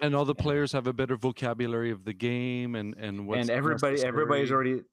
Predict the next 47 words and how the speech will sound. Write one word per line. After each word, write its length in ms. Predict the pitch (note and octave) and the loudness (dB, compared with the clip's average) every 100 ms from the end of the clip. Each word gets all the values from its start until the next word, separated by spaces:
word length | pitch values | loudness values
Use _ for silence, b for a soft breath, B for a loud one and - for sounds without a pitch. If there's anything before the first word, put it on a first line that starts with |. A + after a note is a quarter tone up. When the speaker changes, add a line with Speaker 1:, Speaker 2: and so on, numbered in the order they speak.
| _ | _
Speaker 2:
and 100 | A2+ | -2
everybody's 460 | A#2+ C#3+ D3 C#3 B2 | 0 2 2 2 2
already 200 | B2 A#2+ | 2 0
started 460 | - - A2+ A#2 G#2+ | -4 -4 -4 -4 -4
developing 460 | A2 A2 A2 A#2 | 0 0 0 -2
their 160 | A2 A2 | -2 -2
own 220 | A#2 A2+ | -4 -4
engines. 640 | G2+ G#2 F2+ D#2 D#2 - - _ _ - | -4 -4 -6 -10 -12 -16 -18 _ _ -10
Speaker 1:
Nice. 580 | G2+ A#2 G2 - - - _ _ _ | -4 -4 -4 -8 -14 -18 _ _ _
Speaker 2:
Um, 420 | - F2+ F2 E2+ - _ - | -8 -6 -6 -8 -14 _ -6
like, 240 | F2+ E2+ | -2 0
Speaker 1:
Now, 240 | E3 E3+ - | 0 0 -2
Speaker 2:
I, 160 | E3 | 0
Speaker 1:
are, 140 | - E3 | 2 0
are 60 | |
the 280 | D3+ D#3+ C#3+ | 2 0 0
Speaker 2:
I, 60 | E3 | -2
Speaker 1:
engines 340 | E3 D#3 A#2+ C3 | 0 -2 -4 -2
unique? 600 | D#3 C#3+ D3 C4+ - - - | -2 0 0 -2 -6 -20 -10
I, 120 | A#2+ - | -8 -4
I, 120 | B2 B2 G2+ - _ _ | -4 -6 -10 -20 _ _
like, 240 | A#2+ A2+ A#2+ | -4 -2 0
are 100 | A#2 | 0
they, 300 | A#2+ A#2+ A2 | 0 -2 -6
uh, 100 | A#2 - _ _ _ _ - | -12 -18 _ _ _ _ -6
each 260 | E3 - | -6 -2
one 200 | C3+ C#3 | 0 0
has 220 | C3+ B2+ A#2 | -2 -4 -4
a 60 | |
different 320 | A2+ C#3 B2+ | -4 -4 -4
kind 160 | B2+ A#2+ | -4 -6
of 80 | - | -6
angle 300 | B2 C3+ D3+ | -6 -4 -4
to 220 | - E3+ | -2 -2
it, 80 | D#3 | 0
or 320 | C3 A#2+ A#2 B B D#3+ | 0 0 0 B B -6
is 100 | D3 | -4
it 80 | |
fairly 240 | - D#3 B2+ | -2 0 0
scripted 460 | - - D3 C#3 | 0 -2 -2 0
as 180 | A#2+ A2+ | -2 -2
to 100 | B2+ | -2
what 160 | A2+ C3 | -2 -2
you 120 | A#2 | -4
have 260 | A2+ G2 - | -4 -6 -8
to 80 | |
do? 300 | G#2 B2+ F2+ | -4 -4 -4